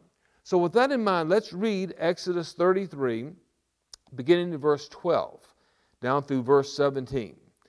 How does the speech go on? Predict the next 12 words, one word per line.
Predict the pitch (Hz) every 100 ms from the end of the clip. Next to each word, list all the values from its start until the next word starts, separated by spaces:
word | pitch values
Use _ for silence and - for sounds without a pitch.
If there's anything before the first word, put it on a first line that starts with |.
| _ _
It | 139
says, | - 147
Then | 131 156 147
Moses | 180 240 220 233 233 - _
said | - - 190 190
to | 202
the | 180
Lord, | 175 127 110 117 123 -
'See, | - - - 226 127 92 78 _ _ _ _ _ 143
you | 160
may | 170 151
say | - 175 196 214 220